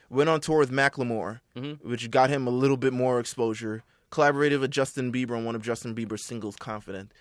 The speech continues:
Speaker 1: Got him a new level of exposure. And last year he dropped Donnie Trumpet and the Social Experiment,
Speaker 2: Mm-hmm.
Speaker 1: which featured a hell of a lot of artists, which, you know, gave him a lot,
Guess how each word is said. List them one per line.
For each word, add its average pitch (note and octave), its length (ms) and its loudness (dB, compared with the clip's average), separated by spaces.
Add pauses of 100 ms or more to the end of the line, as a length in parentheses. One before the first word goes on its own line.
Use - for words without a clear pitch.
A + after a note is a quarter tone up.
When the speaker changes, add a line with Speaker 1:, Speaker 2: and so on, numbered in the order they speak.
(200)
Speaker 1:
Got A#2 160 -4
him B2 160 -4
a A#2 40 0
new C3+ 280 0
level B2 500 0
of G#2 140 -6
exposure. F#2 640 -10 (360)
And A2+ 600 -4
last C3 320 2
year C3+ 140 -2
he B2+ 160 -6
dropped A#2+ 320 0
Donnie A#2+ 280 0
Trumpet A#2 360 -4
and A2+ 100 -6
the A2+ 80 -6
Social A#2 380 -4
Experiment, G#2+ 640 -2
Speaker 2:
Mm-hmm. - 360 -18
Speaker 1:
which A2+ 220 -6
featured A#2+ 500 -6
a A2 120 -6
hell A#2+ 260 -2
of A2 80 -6
a A2+ 60 -6
lot G#2+ 240 0
of G#2+ 100 -6
artists, G#2 520 -4 (280)
which, - 260 -10
you A#2 100 -14
know, G#2 340 -10
gave A#2 240 -4
him A#2+ 120 -6
a A2+ 40 -4
lot, A2 260 2